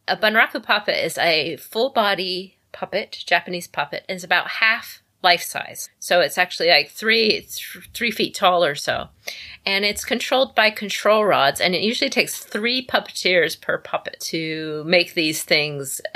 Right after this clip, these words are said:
go, go. And they would do no plays and other kinds of plays with these, uh,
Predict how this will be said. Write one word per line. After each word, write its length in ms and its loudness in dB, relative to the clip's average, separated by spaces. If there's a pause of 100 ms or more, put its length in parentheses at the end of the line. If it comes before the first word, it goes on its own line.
go, 300 2 (320)
go. 380 4
And 160 0
they 120 -2
would 180 -2
do 240 -4 (300)
no 240 4
plays 480 4
and 520 -2
other 120 0
kinds 320 -6
of 160 -12
plays 380 -2 (380)
with 220 -8
these, 520 -4
uh, 420 6